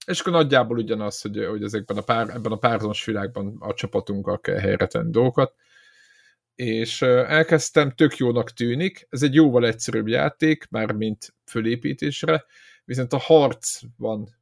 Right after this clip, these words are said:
így meg, meg, ö, megtekerve. Ilyen, ö, most majd tudom azt, hogy körökre osztott, de az előző rész is körökre osztott, tehát a Persona is körökre osztott. Annyi jó, hogy ez a klasszikus ilyen, ilyen, ö,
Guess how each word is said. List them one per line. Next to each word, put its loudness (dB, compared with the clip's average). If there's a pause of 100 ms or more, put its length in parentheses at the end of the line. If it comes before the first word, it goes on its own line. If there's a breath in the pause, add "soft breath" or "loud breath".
(220)
így -8
meg, -6 (360)
meg, -4
ö, -4 (140)
megtekerve. 4 (560 soft breath)
Ilyen, 4
ö, 8 (800 soft breath)
most -8
majd 4
tudom 2
azt, 0
hogy 0
körökre 4
osztott, 0
de 0
az 2
előző 2
rész -2
is -10
körökre -4
osztott, -4
tehát 0
a -20
Persona -2
is -6
körökre -6
osztott. -4 (800)
Annyi 2
jó, 2
hogy 2
ez 0
a 4
klasszikus 2
ilyen, 0 (1040 soft breath)
ilyen, -2
ö, -4